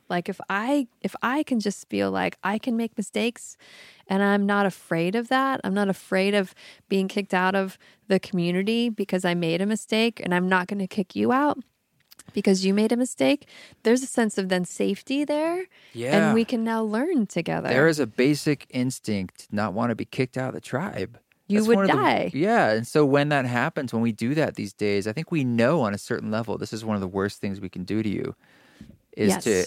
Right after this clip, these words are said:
Speaker 2: to, uh, excommunicate you.
Speaker 1: Cancel.
Speaker 2: Right. That's the modern term for excommunication. It's the digital excommunication, but that is,
Speaker 1: Mm-hmm.
Speaker 2: that is the main kingdom now,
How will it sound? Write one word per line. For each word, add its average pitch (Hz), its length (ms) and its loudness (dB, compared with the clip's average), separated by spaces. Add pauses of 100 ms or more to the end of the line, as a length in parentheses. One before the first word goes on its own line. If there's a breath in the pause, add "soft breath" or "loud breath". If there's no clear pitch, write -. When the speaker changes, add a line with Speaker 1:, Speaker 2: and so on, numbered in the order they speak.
(120)
Speaker 2:
to, 82 60 -4
uh, 85 300 0 (300)
excommunicate 120 840 -4
you. 55 200 -10 (480)
Speaker 1:
Cancel. 214 500 2 (520)
Speaker 2:
Right. 104 440 0
That's 101 240 0
the 110 80 -6
modern 98 420 0
term 95 380 2
for 87 180 -4
excommunication. 110 840 -4
It's 113 100 -12
the 127 80 -4
digital 117 480 2
excommunication, 110 960 -2
but - 200 -4
that 107 180 4
is, 98 200 0
Speaker 1:
Mm-hmm. 92 80 -8
Speaker 2:
that 104 200 0
is 104 140 -4
the 113 120 -4
main 104 560 0 (260 soft breath)
kingdom 147 540 0
now, 76 300 -10